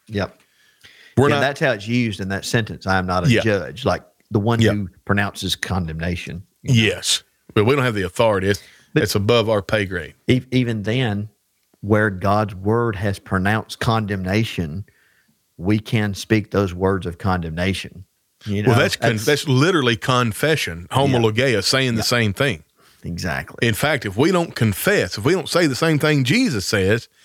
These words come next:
Speaker 1: Yeah.
Speaker 2: Jesus is not gonna s-, s-, speak about us to his Father.
Speaker 1: Oh, so you mean there's more to confession than just saying, "I believe Jesus is the Son of God," before you get baptized?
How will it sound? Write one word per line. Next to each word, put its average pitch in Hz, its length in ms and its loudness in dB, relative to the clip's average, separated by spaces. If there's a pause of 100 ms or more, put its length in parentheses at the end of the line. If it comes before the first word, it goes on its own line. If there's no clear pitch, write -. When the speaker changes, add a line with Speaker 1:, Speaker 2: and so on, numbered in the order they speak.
(120)
Speaker 1:
Yeah. 101 160 -2
Speaker 2:
Jesus 147 320 0
is 113 140 -2
not 139 220 0
gonna 113 340 0 (1200)
s-, - 100 -2 (280)
s-, - 100 2
speak 151 340 0
about 123 260 2
us 139 300 2
to 110 120 -2
his 98 120 2
Father. 120 460 0 (320)
Speaker 1:
Oh, 156 140 0
so 120 160 -8
you 123 160 0
mean 123 260 0
there's 101 240 -4
more 117 240 2
to 113 100 -6
confession 117 640 -2
than 92 140 -2
just 101 200 0
saying, 110 220 0
"I 104 160 2
believe 101 380 -2
Jesus 107 320 -2
is 98 160 -4
the 90 80 -6
Son 107 180 0
of 95 120 -6
God," 104 220 2
before 101 200 0
you 98 100 -2
get 98 260 -2
baptized? 123 760 -2